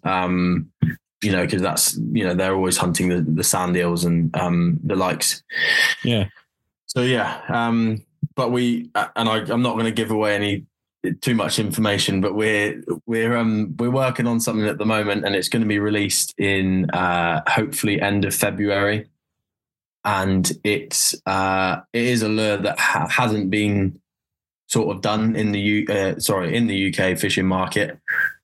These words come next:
Speaker 1: Um, it's just the concept of it is, is slightly different. So, um, yeah, it, it should be good and it should be exciting.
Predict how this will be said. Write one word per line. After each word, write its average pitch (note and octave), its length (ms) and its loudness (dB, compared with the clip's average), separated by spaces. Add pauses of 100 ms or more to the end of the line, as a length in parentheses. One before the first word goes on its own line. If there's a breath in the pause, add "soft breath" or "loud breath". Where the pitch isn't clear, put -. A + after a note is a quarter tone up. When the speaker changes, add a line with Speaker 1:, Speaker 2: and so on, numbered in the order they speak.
(160)
Speaker 1:
Um, F#2 600 0 (480)
it's G#2 300 0
just - 220 0
the A2 80 -2
concept A2+ 680 -2
of G#2 80 -2
it G#2+ 140 2
is, G2 260 0
is G2 180 0
slightly G2+ 280 0
different. F#2+ 500 -2
So, F#2+ 400 0 (120)
um, F#2 540 0 (380)
yeah, G2+ 280 0 (100)
it, - 300 0
it F#2 140 0
should - 180 -2
be F#2+ 180 0
good F#2 240 0
and F#2+ 100 0
it F#2 60 0
should F#2 160 0
be F#2+ 80 0
exciting. E2+ 520 0